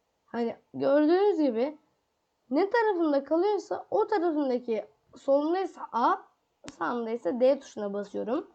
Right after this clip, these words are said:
Ne tarafındaysa oradaki tuşa basıyorum. Başka bir tuşa basarsam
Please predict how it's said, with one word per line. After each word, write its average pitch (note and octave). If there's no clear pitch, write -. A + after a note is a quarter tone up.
Ne E4
tarafındaysa B3
oradaki D4
tuşa G#3+
basıyorum. G#3
Başka C4
bir A4+
tuşa E4+
basarsam F4+